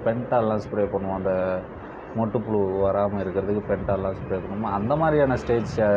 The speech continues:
நம்ம உங்களுக்கு வந்து நான் அடுத்த வீடியோக்குள்ள கூட கண்டிப்பா அந்த மொட்டுக்கள்,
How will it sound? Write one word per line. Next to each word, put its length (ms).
நம்ம 200
உங்களுக்கு 320
வந்து 140
நான் 160
அடுத்த 300
வீடியோக்குள்ள 520
கூட 180
கண்டிப்பா 380
அந்த 140
மொட்டுக்கள், 640